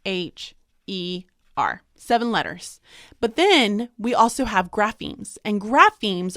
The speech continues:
are going to be the letters that come together to make up the individual sounds. And so if I think about the individual sounds, I have five of them.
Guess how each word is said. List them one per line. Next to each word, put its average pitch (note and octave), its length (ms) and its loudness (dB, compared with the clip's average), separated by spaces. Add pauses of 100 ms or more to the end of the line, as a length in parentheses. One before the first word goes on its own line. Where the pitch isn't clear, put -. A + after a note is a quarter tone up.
are G#3+ 80 0
going A3 320 -4
to B3 140 -8
be G3+ 340 -6 (220)
the G#3+ 120 0
letters A3+ 600 0
that - 220 -6
come A#3 260 -6
together G3+ 640 -2
to B3 160 -2
make G3 200 -2
up F#3+ 140 -2
the - 140 -10
individual F3 480 -6
sounds. - 500 -12 (340)
And A3 160 0
so G#3+ 300 4
if A3 160 -4
I G#3 160 2
think C4+ 280 0
about A#3 240 2
the - 120 -8
individual F#3+ 400 -2
sounds, B3 340 -2
I G3 60 -2
have F#3+ 140 -6
five G3+ 280 2
of E3+ 140 -4
them. F3+ 280 -6